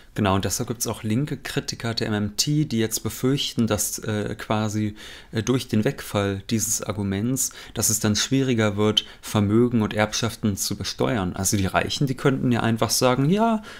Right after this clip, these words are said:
druckt doch mal euer Geld, anstatt das uns wegzunehmen“, ne? Das sind Kritiker, die vergessen jedoch, dass die M M Tler durchaus diese Wichtigkeit von Steuern betonen, um zum Beispiel die Kluft zwischen Arm und Reich nicht, äh, größer werden zu lassen.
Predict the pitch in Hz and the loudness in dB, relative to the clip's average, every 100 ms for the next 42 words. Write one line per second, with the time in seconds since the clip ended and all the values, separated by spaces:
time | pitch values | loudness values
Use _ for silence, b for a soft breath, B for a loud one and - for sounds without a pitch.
0 | B - - 208 202 160 147 147 143 117 | B -14 0 0 2 -2 2 0 2 4
1 | 110 110 165 175 175 139 - 127 120 117 | 4 4 6 8 6 0 -2 -2 -2 -4
2 | 107 - 135 - 117 107 113 110 110 - | -4 -2 -4 -2 -4 -4 -6 -10 -14 -4
3 | 123 120 B B B B 123 151 123 156 | -4 -4 B B B B 0 0 2 0
4 | 151 131 123 113 117 110 123 - 127 113 | 0 0 0 0 -2 -2 -2 0 2 2
5 | 107 - - 107 - 104 101 104 131 113 | 0 -4 -4 -4 -2 -2 -2 0 0 2
6 | 104 107 104 - 120 131 - 110 104 104 | 2 0 -2 0 2 2 -2 -2 -2 -2
7 | - 107 - 104 104 104 98 95 - 107 | -6 -8 -2 -2 -2 -4 -4 -6 -4 -2
8 | 104 101 98 - - - 127 110 98 92 | -2 -2 -4 -8 -10 0 4 4 2 -2
9 | B B B - 113 - 104 98 95 - | B B B 0 0 0 -2 -2 -4 -6
10 | 95 98 123 120 - 101 - 92 95 98 | -8 -4 -4 -4 -6 -8 -6 -4 -4 -4
11 | 98 101 - B B B 113 - - - | -4 -4 -6 B B B -2 -2 -6 -4
12 | 101 92 - 123 131 104 - 82 85 - | -2 -2 -2 2 2 0 -4 -6 -6 -8
13 | - - - 123 143 | -8 -6 -4 -2 -2